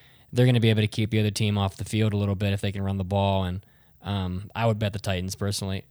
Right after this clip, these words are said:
<clears throat> Um, I might, I'd probably, I would probably bet the Chiefs and the Titans. Um, this is not, not, not a professional gambling advice podcast.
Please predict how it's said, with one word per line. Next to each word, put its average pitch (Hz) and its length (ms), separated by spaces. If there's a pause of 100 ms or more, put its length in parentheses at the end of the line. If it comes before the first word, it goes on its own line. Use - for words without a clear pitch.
(120)
<clears throat> 180 100 (300)
Um, 101 240
I 135 60
might, 165 180
I'd 139 120
probably, 151 240
I 147 220
would 156 80
probably 185 180
bet 147 180
the 127 60
Chiefs 120 300
and 110 80
the 101 60
Titans. 101 440 (380)
Um, 95 380 (320)
this 107 120
is 101 140 (180)
not, 98 220
not, 95 240
not 98 280
a - 20
professional 95 480
gambling 95 360
advice 95 380 (480)
podcast. 104 420